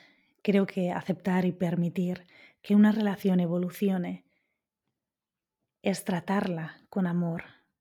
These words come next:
Es como decir, "Me importa tanto el vínculo que tenemos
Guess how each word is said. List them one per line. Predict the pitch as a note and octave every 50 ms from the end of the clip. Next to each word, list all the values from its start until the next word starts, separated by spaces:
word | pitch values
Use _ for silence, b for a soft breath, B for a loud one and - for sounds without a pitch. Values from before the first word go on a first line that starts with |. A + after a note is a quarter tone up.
| _ _ _ _ _ _ _ _ _
Es | - F#3 F3 E3+ - -
como | - G3+ G3 G3
decir, | F#3+ F3+ E3+ - - - F#3+ G3+ F#3+ F#3 F3+ F#3 b b b b b b b b b _ _ _
"Me | - G#3
importa | G#3 G3+ F#3+ A3+ - - D4
tanto | D4 B3+ C4 B3+ B3 A#3+ A3
el | F#3+ F3+
vínculo | E3 F#3+ G3+ A3+ A3+ G#3+ G#3+ - F3+ F3 E3+ F3 F3
que | - - F3+
tenemos | E3+ F3+ - F#3+ F3 F3 F3+ F#3+ A3+ A3+ G3+ F#3+ F3+ F#3 E3 - - - - - _